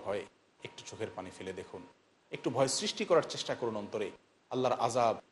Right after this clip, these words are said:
আল্লাহর গজব, আল্লাহর পাকড়াও, আল্লাহর এ সমস্ত কুদরত সম্পর্কে একটু চিন্তা ভাবনা করুন। চিন্তা ভাবনা করলে অন্তরের ভিতরে আপনার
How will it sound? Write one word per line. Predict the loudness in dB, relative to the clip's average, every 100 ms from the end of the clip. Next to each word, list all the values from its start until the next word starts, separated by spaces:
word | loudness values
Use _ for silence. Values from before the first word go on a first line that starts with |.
| _ -4
আল্লাহর | 0 2 2
গজব, | 2 4 2 0 _ _ -2
আল্লাহর | 0 0 -2
পাকড়াও, | 2 8 8 6 -2 _ -2
আল্লাহর | 4 4 4 -2 _ -2
এ | 0
সমস্ত | 0 -2 0 0 0
কুদরত | -4 -2 -4 -4
সম্পর্কে | -4 -4 -6
একটু | -8 -10
চিন্তা | -8 -6 -4
ভাবনা | -4 -6 0
করুন। | 4 4 2 -12 _ _ -4
চিন্তা | 4 8
ভাবনা | 8 6 4
করলে | 2 2 0
অন্তরের | -4 -2 -4
ভিতরে | -2 -2 -2
আপনার | -4